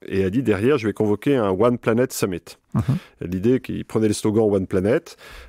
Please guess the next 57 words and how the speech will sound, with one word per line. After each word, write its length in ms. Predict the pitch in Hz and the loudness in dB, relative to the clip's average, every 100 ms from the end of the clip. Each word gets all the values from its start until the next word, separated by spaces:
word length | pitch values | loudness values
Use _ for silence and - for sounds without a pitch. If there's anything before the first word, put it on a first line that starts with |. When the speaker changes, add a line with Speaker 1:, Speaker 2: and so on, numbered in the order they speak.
| - | -6
Speaker 1:
euh, 800 | 104 101 98 92 90 87 85 80 80 | 0 2 4 4 4 2 0 -2 -4
derrière 360 | 92 98 104 | 0 2 2
lequel 300 | 92 - 127 | 0 0 0
il 80 | 101 | 2
mettait, 520 | 92 - 120 127 151 | -2 0 2 2 2
euh, 260 | 95 92 92 | 0 0 0
la 60 | 87 | -2
préoccupation 720 | - 95 90 - 101 - 101 | -4 -4 -4 -2 -2 0 -2
du 100 | 90 | -4
climat, 400 | - 95 107 127 | -2 0 2 2
de 60 | |
la 60 | 98 | 2
biodiversité, 600 | 95 98 98 98 - 131 | 0 0 2 0 2 2
des 200 | 107 104 | 2 2
océans 400 | 101 120 147 170 - | 0 2 2 0 0
et 100 | 196 | 4
de 80 | 160 | 4
la 140 | 139 | 2
finance. 460 | - 85 76 - - _ - | 0 -4 -4 -10 -16 _ -6
Il 80 | 98 | 0
avait 140 | 101 | 2
cette 180 | 139 113 | 2 0
vision 260 | 104 104 120 | -2 0 0
holistique 380 | 110 101 - 104 | 0 -2 -4 -2
des 100 | 92 | -2
choses. 300 | - 170 - - - - - - | 0 0 0 -10 -14 -16 -14 -4
À 60 | |
partir 300 | - 120 123 | -2 -2 0
de 60 | 113 | 4
là, 140 | 120 | 4
il 60 | 110 | 4
y 40 | |
a 20 | |
eu 60 | 98 | 4
un 100 | 101 | 2
événement 440 | 107 110 107 113 | 4 4 4 2
à, 240 | 98 92 90 | 2 0 -2
à 100 | 90 | -4
Paris 500 | - 101 110 107 101 | -2 -2 0 2 2
en, 80 | 92 | 2
en 160 | 92 | 0
décembre 380 | 87 110 - 110 | 0 0 0 -2
deux 60 | 92 | 0
mille 120 | 90 | -2
dix-sept, 360 | 90 - 185 208 | -4 -2 -2 2
et 40 | |
derrière 300 | 196 - 98 | 2 2 0
ça, 100 | - | 0
on 60 | 185 | 0
s'est 140 | - | 0
dit, 120 | 113 | 0
bah, 120 | 135 110 | 2 2
au-delà 260 | 113 127 | 4 2
de 80 | 107 | 2
faire 200 | - 104 | -2 -2
des 100 | 95 | -2
sommets, 440 | - 98 117 180 | 0 0 2 2